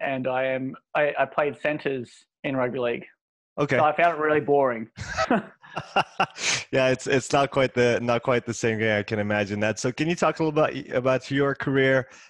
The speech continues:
Speaker 2: You know, as a player, what were some of your defining moments, uh, coming up as a rugby player?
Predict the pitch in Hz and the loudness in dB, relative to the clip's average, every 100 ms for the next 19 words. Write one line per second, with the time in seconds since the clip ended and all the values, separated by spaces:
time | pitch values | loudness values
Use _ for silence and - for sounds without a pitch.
0 | - 120 123 - 131 131 - 135 135 135 | -8 -2 0 0 0 -2 -2 0 2 4
1 | 135 127 117 131 127 123 117 110 - 110 | 2 0 -2 -2 -2 0 0 -2 -2 -2
2 | 113 113 110 113 110 110 - - 107 101 | 0 0 0 0 0 -4 -6 -2 0 0
3 | - 113 107 107 107 _ - 107 98 98 | -4 -6 -2 -2 -4 _ -6 -4 -4 -4
4 | 101 98 101 98 98 | -4 -6 -8 -4 -4